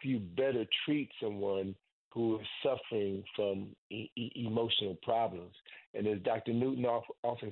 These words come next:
said, the Africans who got off those slave ships in North America, in the Caribbean, in South America, were profoundly different than the Africans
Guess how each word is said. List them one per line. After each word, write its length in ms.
said, 320
the 140
Africans 480
who 120
got 200
off 360
those 200
slave 280
ships 240
in 200
North 260
America, 540
in 100
the 160
Caribbean, 460
in 160
South 240
America, 400
were 180
profoundly 720
different 440
than 160
the 120
Africans 480